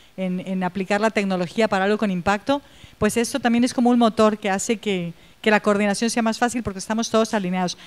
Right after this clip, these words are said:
Un, un coordinador, un, un, eh, coach de estos nos dijo una vez que las empresas grandes necesitan un modelo de negocio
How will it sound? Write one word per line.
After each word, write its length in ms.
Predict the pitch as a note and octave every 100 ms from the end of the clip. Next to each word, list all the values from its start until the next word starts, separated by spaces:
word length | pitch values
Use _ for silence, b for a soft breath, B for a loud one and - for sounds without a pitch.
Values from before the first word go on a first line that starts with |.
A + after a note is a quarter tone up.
| B B -
Un, 180 | B3+
un 680 | C#4 C#4 C4+ B3 B3 B3+ A#3+ -
coordinador, 520 | B3+ A3 G#3+ A3 A3+
un, 60 |
un, 560 | A#3+ A#3 A#3 A3+ A3 F#3 - _ _ - - _
eh, 300 | - F3+ F3 E3
coach 320 | A#3 A3+ A3
de 100 | A3
estos 240 | A3 - A#3
nos 140 | G3+
dijo 200 | G#3 F#3
una 180 | A3+ F#3
vez 220 | F3+ - b b b b -
que 80 | A3
las 160 | G#3+
empresas 460 | G#3+ A#3+ B3+ C4 A3+
grandes 680 | A3 A#3 C4 E4 - - - b b b -
necesitan 840 | G#3 F#3 F#3+ A#3 A3+ B3 B3+ B3+ A3+
un 180 | A3+ A3+
modelo 300 | G#3+ G#3+ A3+
de 100 | G#3
negocio 540 | F#3 F#3+ - F3+